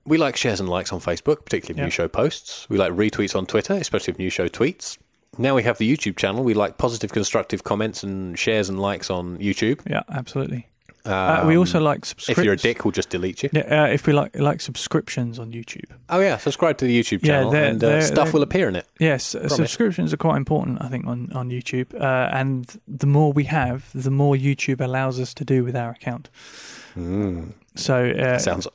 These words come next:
Speaker 2: yeah.
Speaker 1: ominous and fun.
Speaker 2: Well, yeah, if we can get lots of subscriptions to our channel, uh, then, um, hopefully it will allow us to do more creative stuff with it.
Speaker 1: There we go.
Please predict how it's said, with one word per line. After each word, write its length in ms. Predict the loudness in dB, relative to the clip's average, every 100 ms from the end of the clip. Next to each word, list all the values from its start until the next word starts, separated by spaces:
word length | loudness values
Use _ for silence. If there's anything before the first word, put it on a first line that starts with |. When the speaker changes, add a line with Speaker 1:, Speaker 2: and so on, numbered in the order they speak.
| -2
Speaker 2:
yeah. 100 | 2
Speaker 1:
ominous 280 | 4 2 2
and 120 | 0
fun. 280 | 2 2 4
Speaker 2:
Well, 120 | 4
yeah, 120 | 4 2
if 160 | 2
we 100 | 0
can 140 | 2 -2
get 260 | 0 -2
lots 300 | -4 -4 -4
of 120 | -6
subscriptions 920 | -6 -10 -8 -8 -8 -10 -10 -12 -16 -12
to 200 | -6 -4
our 140 | -4 -8
channel, 400 | -12 -14 -16 _ _ -20 _ _
uh, 220 | -4 -4 -4
then, 380 | -6 -6 -8 -10
um, 480 | -10 -10 -12 -16 -20 _ _ _ _ _
hopefully 340 | -4 -4 -4 -4
it 60 |
will 200 | -2 -2
allow 320 | -2 0 -2
us 160 | -4 -6
to 100 | -6
do 240 | -2 -2 -2
more 240 | -6 -6
creative 420 | -6 -6 -6 -10
stuff 320 | -8 -10 -6 -4
with 140 | -4
it. 180 | -4 -12 _ _ _ _ _ _ _ _
Speaker 1:
There 160 | -6 -4
we 80 | -2
go. 200 | -4